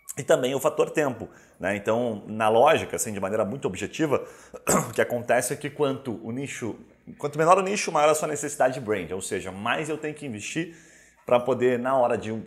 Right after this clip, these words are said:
o-, ocorrer um comparativo do cliente que não me conhece, o cara reconhecer que eu realmente sou muito bom naquilo.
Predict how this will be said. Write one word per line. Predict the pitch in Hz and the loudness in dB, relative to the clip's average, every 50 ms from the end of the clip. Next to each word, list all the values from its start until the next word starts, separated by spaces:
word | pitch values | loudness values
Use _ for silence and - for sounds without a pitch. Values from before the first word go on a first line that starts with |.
| - | -10
o-, | - 92 85 82 95 - - - - 123 107 104 98 95 107 | -8 -6 -4 -2 -2 -4 -4 -8 -6 -4 -2 -2 -2 -2 -6
ocorrer | - - 110 113 123 | -4 -2 -2 0 -2
um | 127 | -2
comparativo | 131 135 135 120 - 110 104 107 - - - 123 101 104 | -2 -4 -4 0 2 2 2 2 0 -2 -6 -4 -4 -4
do | 95 104 | -8 -8
cliente | - 113 113 113 113 - | -8 -6 -6 -6 -8 -8
que | - | -8
não | 113 110 117 | -8 -6 -6
me | 131 139 120 | -6 -8 -8
conhece, | - 127 113 104 107 110 123 135 - - 147 | -6 -6 -4 -2 -2 -4 -4 -6 -6 -8 -8
o | 139 | -4
cara | - 143 127 131 | 0 0 0 0
reconhecer | 127 127 143 139 - 147 131 117 - 139 127 | 0 -4 -6 -4 -4 -4 -4 -4 -4 -6 -6
que | 123 131 | -4 -4
eu | |
realmente | 117 120 120 123 127 - 120 | -4 -4 -4 -6 -6 -10 -12
sou | - - 123 | -10 -8 -8
muito | 120 123 131 - 147 | -6 -6 -8 -8 -6
bom | 110 117 117 123 | -4 -4 -4 -4
naquilo. | 127 123 - - 107 98 85 | -4 -6 -6 -6 -6 -6 -6